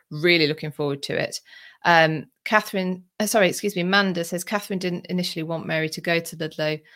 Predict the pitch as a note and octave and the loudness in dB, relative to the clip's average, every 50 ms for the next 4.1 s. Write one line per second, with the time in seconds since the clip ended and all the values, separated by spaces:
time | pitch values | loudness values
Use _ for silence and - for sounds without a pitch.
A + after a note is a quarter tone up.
0 | - _ _ - E3 D#3 D3+ E3 E3 E3 D#3+ D3+ - E3 - - - E3 D#3 D#3+ | -20 _ _ -4 -4 -2 -2 -2 -2 -2 -2 -4 -4 -4 -4 -6 -4 -4 -6 -6
1 | D#3 - E3 D#3 D3+ D#3 D3 - - - D#3+ D3+ - - - E3 - - - D#3 | -6 -4 -2 -2 0 -2 -2 -4 -6 -6 -4 -6 -6 -6 -10 -12 -10 -10 -8 -6
2 | D3 D3 D3 D3 - - D#3+ D#3 D#3 - D#3 D3+ D3 - - - D#3 D3 C#3+ C#3+ | -6 -6 -8 -8 -8 -8 -8 -8 -8 -8 -8 -8 -8 -10 -8 -6 -4 -4 -4 -6
3 | - - _ _ _ _ _ _ _ _ _ _ _ _ - E3 D#3+ D#3 D#3 D3 | -8 -16 _ _ _ _ _ _ _ _ _ _ _ _ -2 -2 0 0 0 -2
4 | - | -6